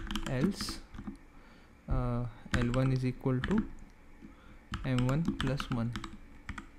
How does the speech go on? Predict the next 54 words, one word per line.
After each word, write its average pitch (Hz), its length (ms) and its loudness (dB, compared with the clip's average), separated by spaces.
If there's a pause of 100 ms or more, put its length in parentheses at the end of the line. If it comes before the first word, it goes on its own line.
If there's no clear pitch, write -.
(460)
ठीक 156 140 6
है? 151 60 6
अब 135 60 4
मेरा 135 220 6
यहाँ 143 200 6
पे 165 120 0
एल 131 160 2
वन 139 180 4
सेव 131 260 6
हो 120 100 4
जाएगा 110 300 2
अपने 110 260 0
आप, 113 120 -2 (1080)
ठीक 160 140 2
है? 156 120 0
अब 139 140 2
मैं 147 100 4
ये 147 120 4
पूरा 156 320 2
का 156 100 2
पूरा 151 240 0
कोड 139 420 0
ना 156 100 0
उठा 143 320 -2
लेता 127 280 -4
हूँ 143 180 -2 (520)
और 139 100 0
इसको - 200 -4
as 135 140 4
it 131 160 2
is 151 180 -2
copy 139 240 -2
paste 139 200 -2
कर 139 120 -2
दूँगा, 135 380 0
दो 135 200 2
तीन 135 200 0
चीज़ें 131 280 2
बस 135 120 -2
चेंज 117 300 0
करूँगा 123 360 -2
मैं। 117 140 -2 (800)
एक 123 120 -4
तो 143 120 4
एल 123 140 4
टू 143 140 2
आर, 123 220 4 (140)
एल 123 180 2
टू 143 180 4
आर 123 120 4
टू 131 140 0
कर 131 140 4
दूँगा 127 240 2
इसको, 139 300 0